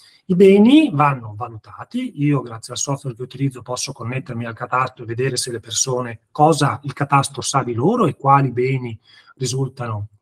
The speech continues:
eh, appartenere alle persone, anche le frazioni magari che si ereditano. I beni vanno, eh, valutati nel loro valore e si va a calcolare quali sono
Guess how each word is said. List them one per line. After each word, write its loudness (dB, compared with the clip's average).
eh, -16
appartenere -2
alle -2
persone, 2
anche 0
le -4
frazioni 0
magari -2
che -16
si -2
ereditano. 0
I 2
beni 8
vanno, 2
eh, -10
valutati -2
nel -4
loro -6
valore -2
e 4
si -2
va 4
a 0
calcolare -2
quali 0
sono -6